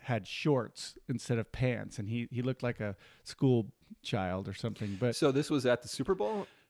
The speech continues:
Speaker 1: So, no, no.
Speaker 2: Or, or that was for one of his,
Speaker 1: Hi-,
Speaker 2: uh,
Speaker 1: his games.
Speaker 2: his
Speaker 1: So
Speaker 2: games,
Speaker 1: athletes
Speaker 2: okay.
Speaker 1: in general, the media love to film them, you know, getting ready and walking into the arena.
Speaker 2: So
Speaker 1: Like
Speaker 2: this happens regularly now, where they, they
Speaker 1: Yeah.
Speaker 2: make a show of coming to any game.
Speaker 1: So, and this was
Speaker 2: Is that
Speaker 1: the
Speaker 2: right?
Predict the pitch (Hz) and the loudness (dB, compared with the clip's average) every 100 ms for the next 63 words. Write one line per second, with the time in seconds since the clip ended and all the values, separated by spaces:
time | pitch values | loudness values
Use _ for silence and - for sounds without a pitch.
0 | _ - - 180 151 175 151 147 175 151 | _ -6 6 6 8 10 10 10 8 10
1 | 135 170 196 156 151 - 147 131 117 139 | 10 8 6 8 6 8 8 8 8 8
2 | 131 185 233 - 190 139 156 117 117 - | 10 10 10 10 10 10 6 6 2 6
3 | 175 180 214 208 190 101 156 139 147 139 | 8 10 8 8 6 6 6 8 8 10
4 | 135 127 - - 143 147 196 180 151 143 | 8 6 2 0 6 8 10 10 12 10
5 | - 143 - - 160 147 139 135 127 117 | 12 10 10 4 10 10 10 8 8 4
6 | - _ _ - 120 117 98 131 117 107 | -2 _ _ 2 4 4 4 4 6 4
7 | 104 101 92 - _ - 110 107 117 127 | 2 0 -4 -8 _ -2 2 4 4 4
8 | 117 107 104 101 101 107 101 101 107 120 | 4 4 2 0 0 -2 -2 0 6 8
9 | 131 - 127 127 110 107 104 101 98 92 | 8 8 8 6 6 4 6 4 4 2
10 | 92 92 95 98 95 - - 107 110 113 | 2 2 4 4 0 6 8 8 6 2
11 | - 123 107 - 120 110 101 110 - 127 | 6 8 8 6 2 2 2 0 2 2
12 | 110 87 76 78 - - - - 165 143 | 0 -2 -6 -12 -14 -20 -14 6 12 12
13 | 131 - - 151 156 - 143 127 120 110 | 12 6 6 8 8 10 10 12 10 10
14 | 123 | 8